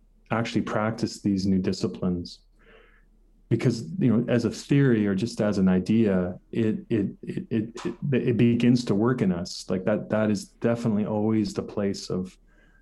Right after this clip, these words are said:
of, "Oh, wow, this is, like, upside down. This is a whole other way." And I could see the, oh, I can see the benefit of this, right? And I, uh, but then when we get our, find ourselves in a place where we're actually practicing, like, actually doing the art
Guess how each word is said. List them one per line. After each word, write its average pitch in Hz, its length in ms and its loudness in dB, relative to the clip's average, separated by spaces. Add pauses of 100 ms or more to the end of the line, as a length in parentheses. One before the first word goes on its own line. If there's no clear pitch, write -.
(220)
of, 107 200 -4
"Oh, 120 140 0
wow, 104 480 0
this 110 180 -4
is, 107 160 -2
like, 92 200 -2
upside 95 420 -2
down. 98 320 0
This 92 160 -2
is 104 140 -4
a 98 40 -2
whole 95 220 -2
other 92 280 0
way." 95 600 -2
And 95 280 0
I 92 100 0
could - 160 -12
see - 180 -4
the, 95 240 -4
oh, 113 120 0
I 104 100 0
can - 100 -4
see - 80 -10
the 101 100 -6
benefit 120 380 -2
of 87 100 -4
this, 90 300 -6
right? 101 220 -2
And 92 200 0
I, 90 180 -4 (1600)
uh, - 300 -2 (140)
but 117 140 0
then 120 160 6
when 120 140 6
we 117 80 6
get 117 200 2
our, 113 160 0
find 127 280 2
ourselves 117 400 0
in 104 80 2
a 95 40 0
place 110 300 -2 (140)
where 104 80 2
we're 98 100 2
actually 101 340 -2
practicing, 107 800 -2
like, 92 180 -4
actually 104 300 -4
doing 98 300 2
the 98 100 0
art 104 400 -2